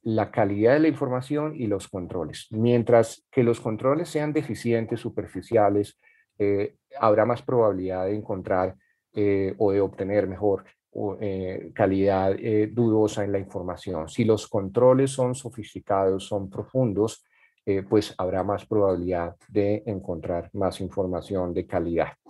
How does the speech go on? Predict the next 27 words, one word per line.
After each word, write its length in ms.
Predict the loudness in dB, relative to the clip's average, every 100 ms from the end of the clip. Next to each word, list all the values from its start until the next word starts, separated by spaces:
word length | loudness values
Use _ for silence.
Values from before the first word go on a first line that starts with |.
| -20 -20 _ _
Eh, 400 | 2 2 2 -2 4
y 140 | 6
esto, 440 | 6 4 0 0 0
en 160 | 0
últimas, 340 | 0 -2 -6 -6
¿qué 120 | -6
quiere 200 | 2 2
decir? 400 | 2 -2 -4 -6 _ _ _ _
Quiere 220 | 0 2
decir 300 | 2 0 -2
que 140 | -2 -4
mientras 500 | -2 -4 -2 -2 -2
más 220 | -6 -6
probabilidades 760 | 0 2 2 2 2 2 2
haya 240 | -2 0 0
de 60 |
obtener 360 | 0 -4 -10 -8
información 500 | -8 -6 -6 -6 -4
de 100 | -2
calidad, 500 | 0 0 2 0 0
el 140 | -4 -4
juez 260 | -2 -2
tendrá 420 | 0 -2 2 2 0
más 440 | 0 0 0 -2
elementos 460 | -6 -4 -6 -6 -6
de 80 |
juicio 540 | -4 -2 -2 -2 -6